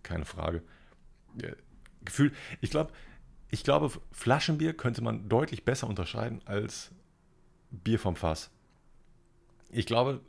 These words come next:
oder entweder schmeckt jedes Bier vom Fass einfach halbwegs gut, keine Ahnung, aber ich, ich könnte es nicht wirklich gut unterscheiden. Wir haben uns dann wirklich gut einen reingeorgelt, das war ein, war ein schönes Spiel,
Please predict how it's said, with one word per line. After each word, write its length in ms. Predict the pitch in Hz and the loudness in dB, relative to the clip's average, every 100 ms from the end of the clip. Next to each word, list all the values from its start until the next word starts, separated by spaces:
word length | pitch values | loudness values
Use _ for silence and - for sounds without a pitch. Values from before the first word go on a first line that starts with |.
| - - - - _ _ _ - - - - - - - - | -20 -20 -20 -20 _ _ _ -20 -20 -20 -20 -20 -20 -10 2
oder 260 | 135 139 | 4 4
entweder 300 | 120 113 107 | 2 2 2
schmeckt 240 | - 110 98 | 2 0 0
jedes 240 | 110 113 | 0 0
Bier 240 | 120 117 | 0 0
vom 160 | 113 110 | 0 -2
Fass 220 | - 120 | -2 -2
einfach 260 | 110 101 104 | -2 -2 0
halbwegs 300 | 107 98 95 | 0 0 2
gut, 200 | 139 156 - - - - | 0 -2 -10 -20 -16 0
keine 240 | 110 107 | 0 2
Ahnung, 260 | 127 147 - - - - - | 0 -2 -4 -14 -16 -16 -4
aber 240 | 120 113 117 | 0 2 0
ich, 240 | - - - - - - - | -8 -12 -16 -14 -12 -10 -8
ich 160 | 90 | -2
könnte 160 | - 107 | 2 2
es 100 | 98 | 2
nicht 140 | 113 | 0
wirklich 280 | 95 87 87 | 0 -2 0
gut 180 | 107 101 | 0 0
unterscheiden. 480 | 85 73 73 80 101 - - - - - - - - - | 0 -2 -2 -2 -4 -8 -12 -12 -12 -14 -16 -18 -20 -16
Wir 100 | - | -6
haben 80 | 90 | -4
uns 80 | 92 | 0
dann 140 | 92 | 0
wirklich 180 | 90 85 | -2 -4
gut 160 | - 101 | -2 0
einen 120 | 92 | 2
reingeorgelt, 460 | 87 98 95 92 87 | 2 2 2 0 0
das 120 | - | -2
war 80 | 87 | -2
ein, 100 | 85 - | -2 -6
war 180 | 90 90 | -2 0
ein 60 | |
schönes 240 | 98 92 - | 2 0 0
Spiel, 280 | - 95 | -2 -2